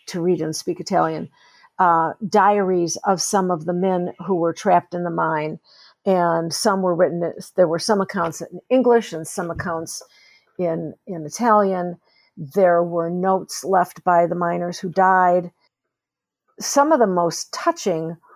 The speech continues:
were, there, there was a young man named Sam Howard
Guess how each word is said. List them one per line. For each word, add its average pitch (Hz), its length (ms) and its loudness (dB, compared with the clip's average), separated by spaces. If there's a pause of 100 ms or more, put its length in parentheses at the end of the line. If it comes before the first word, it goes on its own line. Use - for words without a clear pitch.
(360)
were, 185 800 4
there, 202 260 2
there 196 160 0
was 190 160 -2
a 202 80 2
young 247 240 4
man 208 280 4
named 180 200 -4
Sam 190 320 -2
Howard 170 480 -2